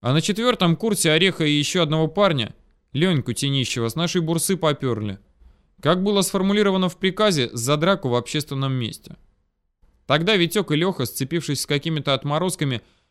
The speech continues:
качественно их отбуцкали, после чего загремели в полицию и оказались кругом виноваты. Парней все сокурсники жалели, но сделать ничего не могли.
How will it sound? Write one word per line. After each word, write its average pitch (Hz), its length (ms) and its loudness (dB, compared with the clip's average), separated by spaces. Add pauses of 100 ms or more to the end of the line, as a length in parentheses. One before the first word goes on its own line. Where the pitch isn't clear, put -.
(260)
качественно 185 680 0
их 180 140 0
отбуцкали, 180 600 0
после 135 360 -2
чего 175 300 -2
загремели 147 480 0
в 139 100 -4
полицию 156 640 0
и 127 120 -2
оказались 143 560 -2
кругом 131 340 -2
виноваты. 120 600 -4 (880)
Парней 208 360 4
все 196 200 0
сокурсники 160 600 0
жалели, 175 460 2
но 147 160 0
сделать 151 400 0
ничего 139 360 -4
не 123 120 -2
могли. 110 420 -4